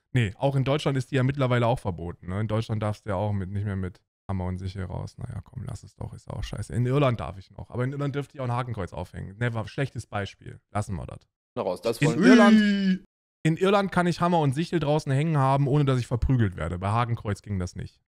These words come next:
Speaker 2: Die Rechten, das ist das rechte Programm. Und sie finden dafür neue Sachen,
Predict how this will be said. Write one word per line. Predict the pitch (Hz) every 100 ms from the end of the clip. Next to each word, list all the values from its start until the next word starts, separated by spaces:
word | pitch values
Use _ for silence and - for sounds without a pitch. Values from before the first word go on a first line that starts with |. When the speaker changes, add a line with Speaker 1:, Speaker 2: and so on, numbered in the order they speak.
| -
Speaker 2:
Die | 110
Rechten, | 90 - - -
das | 101 104
ist | 123 -
das | 107 98
rechte | 92 -
Programm. | - 104 - - - - - -
Und | 113
sie | 110
finden | 151 156
dafür | 123 139
neue | 123 113 110 127
Sachen, | 107 98 113 135 170 185